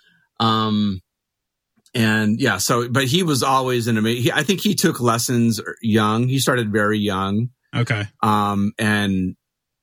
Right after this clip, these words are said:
Speaker 1: has always been just, like, the, you know, by far the best at his instrument of anyone in our band, and it's not close.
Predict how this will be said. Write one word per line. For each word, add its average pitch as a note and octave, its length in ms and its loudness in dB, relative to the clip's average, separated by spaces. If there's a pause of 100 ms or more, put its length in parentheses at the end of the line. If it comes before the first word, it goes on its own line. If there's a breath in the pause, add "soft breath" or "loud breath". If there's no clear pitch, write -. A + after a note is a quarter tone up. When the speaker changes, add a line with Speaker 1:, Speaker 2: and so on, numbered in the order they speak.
(400)
Speaker 1:
has B2 300 2
always A2 300 0
been G2 280 -2
just, G2 220 -2
like, F#2 340 -2 (340)
the, G#2 300 -4 (540)
you A#2 120 2
know, G2 200 0
by B2 320 -2
far B2 300 2
the A2+ 120 -2
best A2 340 -2
at A2+ 120 -2
his A#2 180 2
instrument G2+ 720 0 (420 soft breath)
of A2 160 2
anyone A2+ 380 2
in G#2+ 160 0
our G2+ 100 0
band, G2 380 -2
and F#2+ 100 -2
it's - 160 -4
not F#2 140 -4
close. - 520 -4